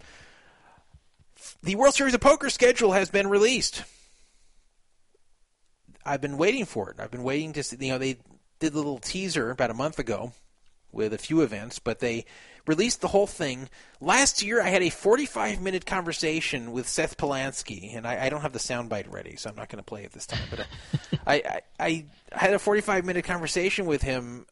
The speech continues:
about W S O P dot com and the various fail that was occurring there. But I also brought up to him, "Hey, can you guys bring back some more Limit Hold'em events?" I mean, having only two Limit Hold'em events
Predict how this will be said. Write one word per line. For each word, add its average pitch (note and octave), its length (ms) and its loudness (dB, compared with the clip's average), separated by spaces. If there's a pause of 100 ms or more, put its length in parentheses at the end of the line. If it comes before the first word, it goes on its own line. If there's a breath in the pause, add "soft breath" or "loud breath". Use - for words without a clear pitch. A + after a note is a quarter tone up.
about C#3+ 340 0
W C#3+ 240 0
S C#3 120 0
O D3+ 40 2
P C#3+ 160 -2
dot B2 180 0
com D3 320 -2
and A#2+ 80 -6
the A2+ 40 -8
various B2 300 -4
fail C#3 360 -2
that B2+ 120 0
was A2 140 -6
occurring C#3+ 460 -4
there. G2 260 -12 (480 loud breath)
But C3 300 2 (120)
I E3 180 2
also A3+ 220 4
brought C#3+ 240 4
up B2 140 4
to C3 100 -2
him, B2 320 -6 (120)
"Hey, E3+ 320 2 (280)
can D3 140 -8
you F3+ 100 -6
guys G#3 360 2
bring D3+ 320 -2
back B2+ 340 2
some - 160 -4
more B2 180 0
Limit B2+ 240 -2
Hold'em A#2+ 300 -2
events?" B2+ 360 -6
I B2+ 40 -6
mean, A#2 100 -6
having F3+ 200 -2
only E3 160 -2
two - 340 -2
Limit E3+ 240 0
Hold'em D3 300 2
events G#2 580 -6